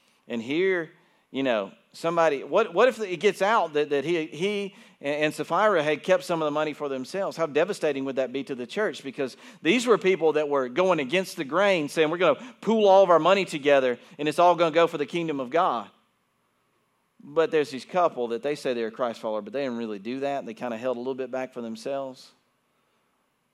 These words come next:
Maybe they needed a new Volvo or something, so they went, they, they held it back for themselves, and then, and then only a portion of it went towards the kingdom.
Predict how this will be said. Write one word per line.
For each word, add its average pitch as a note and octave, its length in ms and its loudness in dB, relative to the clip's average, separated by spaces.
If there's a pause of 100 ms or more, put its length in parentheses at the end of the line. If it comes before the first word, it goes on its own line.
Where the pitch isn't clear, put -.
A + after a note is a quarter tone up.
(460)
Maybe B2+ 160 -6
they B2+ 100 -6
needed B2+ 200 -6
a A#2+ 60 -8
new B2+ 120 -6
Volvo C3 460 0
or C3 120 -6
something, C3+ 360 -10
so G#2+ 140 -14
they G#2+ 80 -8
went, A#2 220 -10
they, C3 100 -6
they A#2 280 -10 (120)
held C#3 240 -4
it A#2 80 -8
back C3 200 -4
for C3+ 100 -14
themselves, B2 540 -4
and A#2 80 -8
then, A#2 200 -8 (580)
and A2 100 -10
then B2 120 -4
only B2+ 360 -4 (400)
a - 60 -10
portion C#3+ 380 -6
of C#3 100 -4
it A#2+ 100 -10
went C3 280 -10 (140)
towards C#3 240 -10
the B2 60 -14
kingdom. C#3+ 400 -10